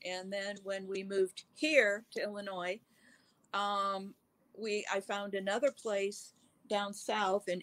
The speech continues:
Addyville, I think, and she went there for a couple summers. Well, then they had to close because of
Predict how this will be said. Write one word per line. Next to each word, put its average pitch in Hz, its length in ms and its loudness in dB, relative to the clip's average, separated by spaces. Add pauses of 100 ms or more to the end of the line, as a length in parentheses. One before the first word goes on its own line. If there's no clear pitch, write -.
(120)
Addyville, 196 560 4
I 170 120 -2
think, 175 320 -2
and 190 120 0
she 214 160 -2
went 190 240 -2
there 220 220 2
for 202 220 0
a 170 40 -2
couple 175 340 -4
summers. 165 520 -10
Well, 180 160 4
then 180 160 -4
they 190 160 2
had 226 180 2
to 190 60 -4
close 180 360 2
because 180 440 0
of 165 180 2